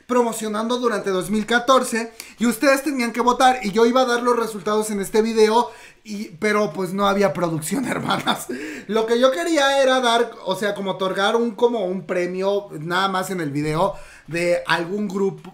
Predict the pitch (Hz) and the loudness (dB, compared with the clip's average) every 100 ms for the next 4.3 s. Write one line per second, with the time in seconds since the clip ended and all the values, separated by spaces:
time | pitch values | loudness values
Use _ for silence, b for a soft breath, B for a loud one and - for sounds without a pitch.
0 | - 165 165 190 202 202 165 214 220 175 | -4 -2 -2 -4 -2 -4 -2 0 -2 -2
1 | 151 143 147 143 175 185 202 156 160 160 | -6 -4 -6 -4 -4 -4 -10 -10 -6 -4
2 | 156 147 147 170 160 170 143 139 B B | -4 -6 -4 -4 -4 -6 -6 -8 B B
3 | B - 160 156 156 156 170 175 196 208 | B -6 -4 -2 -4 -6 -2 2 2 0
4 | 214 269 - | 0 0 -2